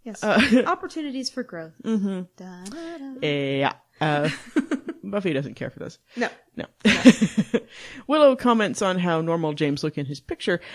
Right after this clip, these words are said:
Speaker 2: and how he was on the honor roll. I usually call this a bit naive, but the expression on Willow's face suggests that she's already gotten an idea of the power dynamics involved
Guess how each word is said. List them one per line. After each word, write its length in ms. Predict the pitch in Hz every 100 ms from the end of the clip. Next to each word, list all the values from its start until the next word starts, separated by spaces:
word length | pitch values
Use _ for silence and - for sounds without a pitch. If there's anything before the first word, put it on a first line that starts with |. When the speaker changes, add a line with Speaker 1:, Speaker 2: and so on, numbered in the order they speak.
| 233
Speaker 2:
and 360 | 254 262 240 - -
how 220 | 220 202
he 160 | 180 160
was 120 | 165
on 100 | 160
the 100 | 156
honor 220 | 190 190
roll. 260 | 175 151 -
I 160 | 294 330 -
usually 480 | 392 480 494 381 269
call 360 | - 247 214
this 200 | 185 175 - -
a 80 | 156
bit 240 | 160 147
naive, 640 | 139 135 151 170 156 143 131
but 180 | - -
the 60 |
expression 420 | 208 - 370 -
on 100 | 330
Willow's 300 | 247 233 214 -
face 300 | 226 180 -
suggests 440 | - - 160 -
that 140 | -
she's 180 | - 294 -
already 320 | 392 453 392
gotten 360 | 240 262 262 247
an 100 | 226
idea 400 | 214 196 208 185
of 60 |
the 100 | 160
power 280 | 147 208 180
dynamics 500 | 156 151 147 147 -
involved 400 | 151 147 143 127